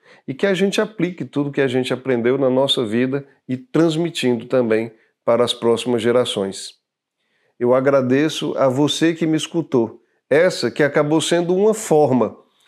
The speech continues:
de eu também elaborar a minha sensação própria. Uma das atividades que eu tenho tido mais satisfação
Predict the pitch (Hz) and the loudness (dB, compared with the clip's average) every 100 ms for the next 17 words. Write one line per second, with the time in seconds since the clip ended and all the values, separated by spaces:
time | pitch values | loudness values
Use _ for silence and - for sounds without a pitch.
0 | _ - 120 131 127 170 156 127 135 151 | _ -14 -2 0 2 2 2 4 2 0
1 | - 139 139 135 131 123 127 139 - 131 | 0 2 2 4 4 4 2 0 -2 0
2 | 127 151 151 160 151 143 135 139 143 143 | 2 2 2 -2 0 0 0 0 -2 -4
3 | _ _ _ _ 127 120 120 101 92 _ | _ _ _ _ 2 4 2 -4 -8 _
4 | _ _ - 139 151 143 147 143 147 156 | _ _ -2 2 2 4 4 4 2 0
5 | 160 165 135 135 127 - 139 120 139 135 | 0 2 4 4 2 0 -2 2 0 0
6 | 139 131 131 151 170 - 185 190 - - | -2 0 2 2 0 0 0 0 -4 -2
7 | 175 - 139 123 104 | -2 0 0 0 -2